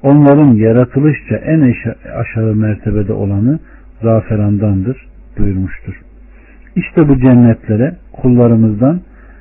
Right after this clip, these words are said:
takva sahiplerini mirasçı kılacağız. Bu yüce sıfatlarla nitelemiş olduğumuz cennetlere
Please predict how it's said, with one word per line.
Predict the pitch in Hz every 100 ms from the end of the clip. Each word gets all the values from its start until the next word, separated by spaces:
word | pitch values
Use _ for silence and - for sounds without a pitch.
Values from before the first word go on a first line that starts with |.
| - - -
takva | 123 - 127 139 143 -
sahiplerini | 117 107 101 - 107 139
mirasçı | 131 113 107 98 -
kılacağız. | 98 98 95 90 92 87 - - - - - - - - - -
Bu | - 170 - -
yüce | 135 131
sıfatlarla | 160 156 - - 110 - 107 101 101 98 90 -
nitelemiş | 113 123 123 139 139 117
olduğumuz | 104 98 101 101 92
cennetlere | 113 110 104 98 - 101 127